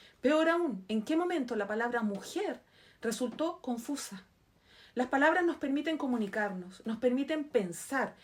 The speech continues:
Pensamos con palabras. Cada palabra es una asociación entre significante y significado. Al vaciar de significado un vocablo, también estamos eliminando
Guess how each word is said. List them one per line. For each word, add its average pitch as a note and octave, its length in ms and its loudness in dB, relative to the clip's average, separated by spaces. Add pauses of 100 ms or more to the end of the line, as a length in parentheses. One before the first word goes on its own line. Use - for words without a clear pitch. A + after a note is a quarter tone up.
(240)
Pensamos B3 640 2
con G3 180 -4
palabras. F#3 480 -6
Cada E4 260 0
palabra D#4 380 2
es C#4 60 -4
una C#4 180 0
asociación B3+ 640 -4 (320)
entre B3 260 0
significante B3+ 720 0
y - 20 -4
significado. G3 800 -4 (400)
Al A#3+ 180 4
vaciar C4 480 -2
de A3 60 -6
significado A#3+ 600 -2
un C4+ 100 0
vocablo, C4 460 0
también A#3+ 280 0
estamos B3+ 360 -2
eliminando A#3 680 -2